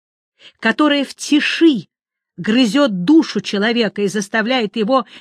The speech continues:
не уважать себя, куда страшнее. Разве мы, Буденброки, из тех, что хотят на людях казаться тип-топ, как вы тут говорите, а в своих четырех стенах готовы терпеть любые унижения?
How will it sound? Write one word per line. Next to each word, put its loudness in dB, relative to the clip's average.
не 4
уважать 0
себя, -2
куда -2
страшнее. -8
Разве -2
мы, -2
Буденброки, -4
из 0
тех, 0
что -6
хотят -4
на 0
людях -2
казаться -4
тип-топ, -6
как -2
вы -2
тут -4
говорите, -4
а 2
в -10
своих -4
четырех -2
стенах -2
готовы -4
терпеть -6
любые -2
унижения? -6